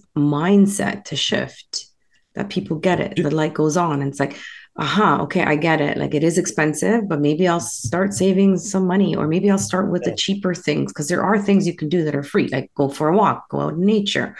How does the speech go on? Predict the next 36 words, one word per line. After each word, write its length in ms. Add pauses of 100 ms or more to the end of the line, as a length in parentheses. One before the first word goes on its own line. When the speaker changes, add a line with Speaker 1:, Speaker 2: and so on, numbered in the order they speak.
(360)
Speaker 1:
um, 500
you 120
know, 80
socialize, 920
and 220 (320)
all 120
these 220 (340)
free 280
things 260
that 100
you 120
can 120
really 220
do. 240
So 180 (280)
what 160
do 80
you 100
think 340
needs 280
to 100
happen 600
for 120
this 320
mindset 920
to 120
shift? 800 (580)
Speaker 2:
It's, 240
it's 180
tricky. 480 (260)
It's 160
really 240
tricky. 340
I 80
Speaker 1:
Mm. 20
Speaker 2:
think 300